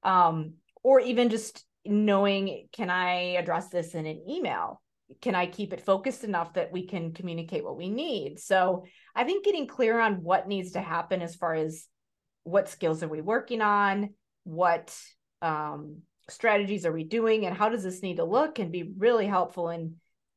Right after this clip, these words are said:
understanding how to make the most of that time. I know that it's, I can just think of times where I was like, "I know I should be talking to teachers." And then we'd go in, I'd go in and catch the teacher during the plan time, and you leave the room and you think,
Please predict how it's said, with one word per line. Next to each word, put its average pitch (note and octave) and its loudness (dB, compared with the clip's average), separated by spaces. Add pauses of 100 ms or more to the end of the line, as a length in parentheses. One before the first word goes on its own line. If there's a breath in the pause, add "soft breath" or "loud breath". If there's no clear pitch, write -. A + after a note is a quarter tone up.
understanding G#3 0
how G3 0
to E3+ 2
make F#3 -2
the F3+ -2
most E3+ -2
of - -12
that C#3+ -4
time. E3 -6
I A3 2
know A3+ 4
that A#3 4 (760)
it's, A3 0
I A3 2
can C4 -6
just A#3 -6
think G#3 -2
of F#3 -4
times F#3+ -2
where F3 2
I E3 -2
was F#3 -6
like, E3+ -4
"I E3 -8
know E3 -4
I G#3+ -2
should D4+ -12
be D4+ -8
talking A#3+ -4
to F#3 -2
teachers." G3+ -6
And F#3 -4
then F3 -4
we'd G3 -6
go G3 6
in, G3 0 (280 soft breath)
I'd G3 0
go G3+ 8
in G3 0
and F3+ -4 (340)
catch - -6
the F3+ -10
teacher G#3+ -4
during F#3+ -2
the E3+ -6
plan A3+ -2
time, F3+ -2
and F#3 -2
you F#3 -4
leave F#3+ -4
the F#3 -2
room G#3 0
and F3+ -2
you F3+ -2
think, F#3 -6